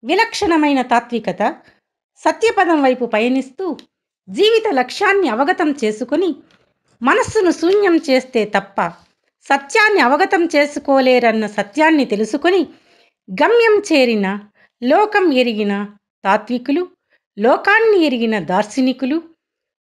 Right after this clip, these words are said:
ప్రాచీన మహర్షుల సరసన నిలిచిన ఆధునిక ఋషి,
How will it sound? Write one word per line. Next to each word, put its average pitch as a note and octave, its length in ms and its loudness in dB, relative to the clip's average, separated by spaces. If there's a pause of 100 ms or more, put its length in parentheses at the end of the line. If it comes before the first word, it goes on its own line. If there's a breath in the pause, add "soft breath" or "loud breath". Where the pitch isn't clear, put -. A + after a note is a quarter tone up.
(380)
ప్రాచీన G4+ 520 2
మహర్షుల E4+ 560 0
సరసన B3+ 440 0
నిలిచిన G#3 540 -4 (540 soft breath)
ఆధునిక B3+ 540 2
ఋషి, G3+ 520 -4